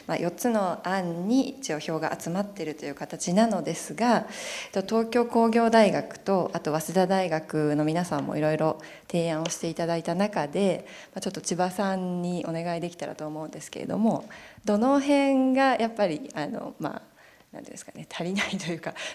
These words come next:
どういうところでもうちょっとこう考えていた、欲しかったなみたいなことがあれば、ぜひちょっと議論を進めていく上で、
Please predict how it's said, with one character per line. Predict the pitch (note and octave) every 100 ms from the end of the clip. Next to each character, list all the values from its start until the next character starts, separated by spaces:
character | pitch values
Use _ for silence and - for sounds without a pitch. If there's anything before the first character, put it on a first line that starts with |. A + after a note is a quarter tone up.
| -
ど | A#3+
う | D#4
い | D#4
う |
と | D4+
こ | D4 D4+
ろ | D4
で | C4
も | A#3+
う | A#3
ち | B3+
ょ |
っ |
と | B3
こ | F3+ D#3 D#3
う |
考 | E3 E3 D#3+
え | D#3
て | -
い |
た、 | D#3
欲 | D3+ D3+
し | D#3+
か | D#3
っ | D3
た | -
な | G3
み | A#3
た | A3 D#3
い |
な | D3
こ | D3+
と | -
が | F3+ -
あ |
れ | E3+
ば、 | D3+ - - _
ぜ | D3+
ひ | - - _
ち | -
ょ |
っ | F#3
と | E3+
議 | G#3+
論 | G3 E3
を |
進 | E3 - A3
め | G#3
て | G#3
い | G3+
く | G3 G3+
上 | G3
で、 | F3+ E3